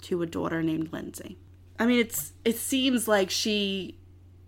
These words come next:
realized for the sake of her daughter that she needs to get out of that relationship because he was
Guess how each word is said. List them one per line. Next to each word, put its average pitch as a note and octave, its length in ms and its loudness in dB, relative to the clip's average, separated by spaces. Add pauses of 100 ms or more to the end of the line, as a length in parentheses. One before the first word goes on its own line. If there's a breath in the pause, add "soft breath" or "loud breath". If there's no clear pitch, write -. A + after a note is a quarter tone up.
(140)
realized F#3 880 2
for - 120 -6
the F3+ 120 0
sake E3+ 260 0
of D#3+ 120 -4
her F3 100 -2
daughter D#3 260 -4
that - 160 -6
she - 140 -4
needs E3+ 200 -2
to - 60 -16
get E3+ 100 0
out D#3+ 120 0
of F#3 60 -6
that - 180 -6
relationship - 520 -6
because - 240 -10
he F#3+ 120 0
was E3+ 180 -6